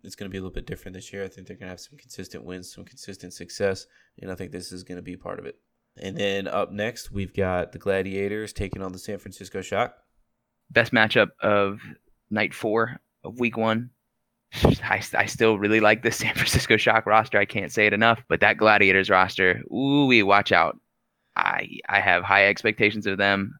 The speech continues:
Speaker 2: Obviously, I'm picking them to win this game, even though I had hesitation because I like that San Francisco team. I think this is gonna be a three two matchup, but I do believe the Gladiators will take this one.
Speaker 1: Yeah, I'm gonna take the Gladiators on this one as well, pretty much for all the same reasons. Although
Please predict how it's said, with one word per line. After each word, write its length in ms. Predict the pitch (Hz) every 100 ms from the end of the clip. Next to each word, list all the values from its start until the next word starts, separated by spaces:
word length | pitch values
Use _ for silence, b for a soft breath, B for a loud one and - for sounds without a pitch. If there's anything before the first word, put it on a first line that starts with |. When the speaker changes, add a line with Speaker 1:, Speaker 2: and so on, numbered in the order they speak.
| -
Speaker 2:
Obviously, 440 | 92 92 - 95
I'm 120 | 87 95
picking 320 | 117 113 104
them 140 | 98
to 80 | 92
win 160 | 95 110
this 160 | 107
game, 340 | - 107 104 104 _ -
even 240 | 98 95
though 120 | 90
I 80 | 85
had 240 | 113 110
hesitation 600 | 110 110 107 113 110 104
because 240 | 98 98 90
I 100 | 90
like 280 | 82 101 -
that 160 | 73
San 200 | - 95
Francisco 480 | 87 95 101 - 104
team. 360 | 110 104 107 104 _ -
I 80 | 87
think 180 | 101 80
this 140 | 92
is 80 | 92
gonna 180 | 95 92
be 120 | 87
a 40 |
three 260 | 85 - 87
two 180 | - 85
matchup, 420 | 85 90 98 78
but 120 | 87
I 80 | 78
do 200 | 90 82
believe 280 | 87 85 80
the 60 |
Gladiators 480 | - 78 82 76 82
will 80 | 90
take 180 | - -
this 160 | 73
one. 140 | - 117 _ _ _ _
Speaker 1:
Yeah, 160 | 107 107
I'm 80 | 113
gonna 160 | 113
take 200 | 104 110
the 60 | 98
Gladiators 600 | 104 104 104 104 104 101
on 100 | 98
this 180 | 98 -
one 120 | 107
as 100 | 98
well, 320 | 98 104 104
pretty 280 | 95 - 98
much 180 | 95 -
for 140 | -
all 80 | 92
the 80 | 90
same 240 | - 90
reasons. 480 | 90 110 120 113 - _ _ -
Although 400 | 101 101 98